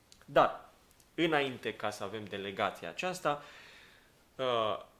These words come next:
nobilul își cheamă slujitorii săi, aceia care, da, um, erau din casa lui, îl, uh, serveau, care,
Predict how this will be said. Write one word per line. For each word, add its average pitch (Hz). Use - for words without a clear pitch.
nobilul 180
își 151
cheamă 160
slujitorii 127
săi, 92
aceia 131
care, 113
da, 110
um, 107
erau 123
din 143
casa 113
lui, 131
îl, 113
uh, 113
serveau, 135
care, 131